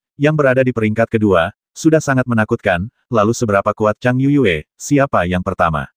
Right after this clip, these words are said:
Semua orang penuh hormat dan kewaspadaan terhadap empat bintang. Ao Yue Tian adalah contohnya. Dia hanya menunjukkan puncak gunung es kali ini dan dari empat bintang,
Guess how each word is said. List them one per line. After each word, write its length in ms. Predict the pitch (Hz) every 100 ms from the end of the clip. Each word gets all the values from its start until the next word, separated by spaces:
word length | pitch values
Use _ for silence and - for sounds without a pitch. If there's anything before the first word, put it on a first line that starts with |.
| _ _ _ _ _
Semua 400 | - 139 139 139 131
orang 160 | 143
penuh 240 | 147 131 117
hormat 400 | 123 120 123 117
dan 160 | 113
kewaspadaan 640 | 110 107 107 123 120 120 113
terhadap 400 | 117 113 117 117
empat 240 | 120 113 104
bintang. 480 | 101 92 85 73 - _ _
Ao 240 | 147 143
Yue 240 | 147 139 131
Tian 400 | 143 135 135 139
adalah 320 | 113 110 120
contohnya. 720 | - 123 123 117 92 82 73 _
Dia 320 | 147 147 151
hanya 240 | 147 151 151
menunjukkan 480 | 131 117 120 127
puncak 320 | 127 120 117 117
gunung 320 | 120 127 123
es 160 | 120
kali 240 | 113 110 107
ini 240 | 101 151
dan 160 | 135 110
dari 160 | 98
empat 320 | - - 117 123
bintang, 400 | 147 113 87